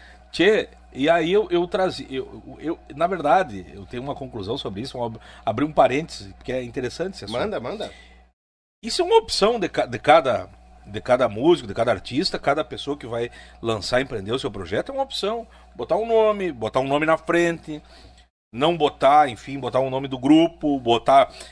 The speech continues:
Speaker 1: criar o fulano e o grupo e tal. É, é tudo uma questão, é uma questão de opção, mas o que que eu particularmente pensava?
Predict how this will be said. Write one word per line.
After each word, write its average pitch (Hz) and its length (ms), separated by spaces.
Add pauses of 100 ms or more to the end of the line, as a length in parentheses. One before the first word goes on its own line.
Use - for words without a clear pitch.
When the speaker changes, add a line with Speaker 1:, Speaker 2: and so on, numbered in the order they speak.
(180)
Speaker 1:
criar 135 680
o 123 260
fulano 139 580
e 131 60
o 127 60
grupo 135 240
e - 40
tal. 151 280 (680)
É, - 420
é - 20
tudo 143 300
uma 214 120
questão, 147 420
é 147 40
uma 143 260
questão 139 220
de 196 60
opção, 180 260
mas 175 180
o 160 40
que 240 120
que 175 240
eu 175 240 (260)
particularmente 135 1120
pensava? 110 580